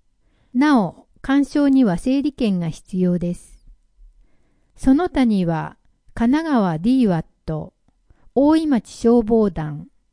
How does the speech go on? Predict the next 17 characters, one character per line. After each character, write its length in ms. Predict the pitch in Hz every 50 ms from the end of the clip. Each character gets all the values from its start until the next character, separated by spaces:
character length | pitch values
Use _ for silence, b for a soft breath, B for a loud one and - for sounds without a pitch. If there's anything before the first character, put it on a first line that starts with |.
| _ _ _ _ _ - _
東 220 | - 302 311 311 311 -
海 260 | - 294 294 285 269
家 260 | - - 285 277 269
屋 360 | 240 - - - 160 151 147 - _
救 240 | - 269 285 285 269
出 260 | - - - - 269
訓 380 | - - 262 254 233 214 185 156
練、 300 | 151 147 143 151 - - - - _ _ _ _ _ _ _ _ _ _ _ _ _ -
自 180 | 185 214 254 277
衛 160 | 294 294 294
隊 300 | - - 294 277 269 262
カ 200 | - - 269 269
レ 200 | 240 226 214 185
ー 20 |
の 140 | 160 156 147
試 60 | -
食、 640 | - - - 190 180 - - - 165 165 165 -